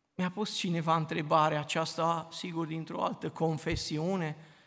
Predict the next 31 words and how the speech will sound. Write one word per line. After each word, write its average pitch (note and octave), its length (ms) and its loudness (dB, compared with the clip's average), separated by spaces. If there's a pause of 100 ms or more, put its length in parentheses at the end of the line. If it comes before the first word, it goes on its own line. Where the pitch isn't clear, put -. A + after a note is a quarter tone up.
(160)
nu F3 140 -4
bazată D#3 520 0
pe D3+ 160 -2
Biblie. E3 800 0 (1400)
După A3+ 260 2
ce, B3+ 540 10 (1000)
poate, A3 480 -2 (400)
mai - 160 -2
multe A#3 360 4
minute G3 520 6
am E3+ 120 2
stat G#3+ 320 2
și - 160 0
am, F3 280 2 (560)
i-am A3 320 8
răspuns G#3+ 680 4
la F#3 140 6
mai F3 160 4
multe A3 340 2
întrebări F#3 600 2
care F#3+ 220 -2
le-a E3 200 2
pus, - 680 -2 (920)
eu C#4 120 6
aș C4+ 100 4
vrea D4+ 140 4
să C4+ 180 0
te A3 140 0
întreb G#3+ 320 2
pe G#3+ 120 -4
dumneata, F#3 920 0